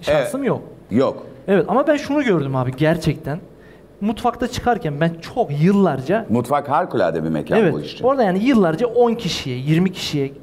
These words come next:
Speaker 1: o zamanlar bu kadar da popüler de değil stand-up.
Speaker 2: Hmm.
Speaker 1: Yani bazen mesela biz sekiz komedyendik, beş seyirci vardı.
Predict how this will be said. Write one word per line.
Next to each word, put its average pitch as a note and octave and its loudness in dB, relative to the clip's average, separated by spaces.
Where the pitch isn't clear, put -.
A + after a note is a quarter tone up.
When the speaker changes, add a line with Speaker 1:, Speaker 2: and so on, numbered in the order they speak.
Speaker 1:
o D#3 0
zamanlar E3+ 2
bu D3+ -10
kadar E3+ 0
da F3+ 2
popüler E3+ 2
de F#3+ 2
değil B2 -6
stand-up. B2 -6
Speaker 2:
Hmm. D2+ -12
Speaker 1:
Yani D#3 2
bazen F3 0
mesela G#3+ 2
biz G3 0
sekiz E3+ -2
komedyendik, C#3 -2
beş A#3+ 2
seyirci A#3 2
vardı. C#3+ -2